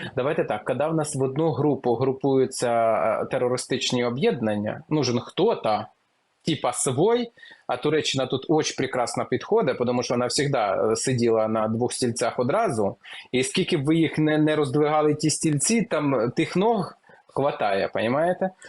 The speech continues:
Вот, поэтому это засланий казачок. Е, Туреччині від цього щось явно є і щось явно буде.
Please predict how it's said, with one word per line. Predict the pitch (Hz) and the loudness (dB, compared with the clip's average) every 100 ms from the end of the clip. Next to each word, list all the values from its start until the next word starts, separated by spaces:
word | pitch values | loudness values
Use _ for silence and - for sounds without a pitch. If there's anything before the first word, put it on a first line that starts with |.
| - - - 123 | -16 -16 -8 -2
Вот, | 151 139 - | 0 0 0
поэтому | 156 160 156 151 | 0 2 0 0
это | 151 156 147 131 | -2 0 -2 0
засланий | 127 180 - 117 113 113 | 0 -2 0 0 0 0
казачок. | 127 110 95 98 123 - | 0 -2 -2 -2 -2 0
Е, | 131 127 123 120 117 107 - | 0 2 2 2 2 2 0
Туреччині | - 151 185 - 185 170 | 0 0 0 2 2 2
від | 151 - | 0 0
цього | 147 147 | 0 2
щось | 151 151 147 135 | 0 0 0 2
явно | 135 123 131 131 | 2 2 0 0
є | 113 120 123 | 2 0 2
і | 160 | 0
щось | - 160 - | 0 -2 0
явно | 123 117 120 110 | 0 2 0 0
буде. | 101 98 110 143 | 0 2 2 -2